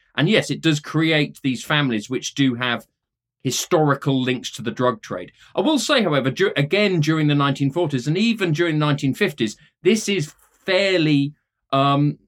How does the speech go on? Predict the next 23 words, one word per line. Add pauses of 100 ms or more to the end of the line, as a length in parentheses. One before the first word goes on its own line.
(120)
fairly
pacific. (340)
Again,
these
groups
are
mostly
linked
by
family.
There's
certainly
no
cartel.
They're
not
trying
to
control
price
in
any
way.